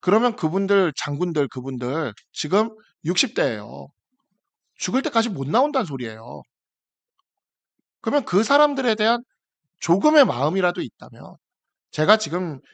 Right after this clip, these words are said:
윤석열 대통령이나 김건희 여사가 사면돼야 된다는 얘기를 하는 게 아닙니다.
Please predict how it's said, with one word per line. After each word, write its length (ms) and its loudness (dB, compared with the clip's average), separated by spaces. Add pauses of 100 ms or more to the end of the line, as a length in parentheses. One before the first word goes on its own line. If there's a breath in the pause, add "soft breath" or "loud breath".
(160)
윤석열 420 0
대통령이나 720 -4
김건희 360 -6
여사가 280 -6
사면돼야 520 0
된다는 340 -2
얘기를 280 -8
하는 160 -10
게 80 -8
아닙니다. 440 -12